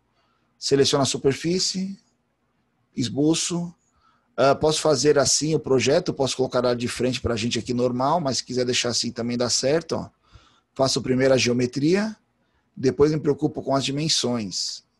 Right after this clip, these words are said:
Então, ó, do centro até essa face aqui é quatorze, né, ó.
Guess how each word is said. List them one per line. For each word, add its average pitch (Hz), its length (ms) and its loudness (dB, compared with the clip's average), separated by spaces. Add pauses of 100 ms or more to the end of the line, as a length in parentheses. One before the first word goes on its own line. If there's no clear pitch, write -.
(140)
Então, 123 320 -2
ó, 113 100 0
do 110 140 -4
centro 135 560 0
até 123 240 0
essa 123 280 0
face - 420 -6
aqui 113 140 -8
é 107 60 -8
quatorze, 143 580 0
né, 131 160 -2
ó. 107 200 -2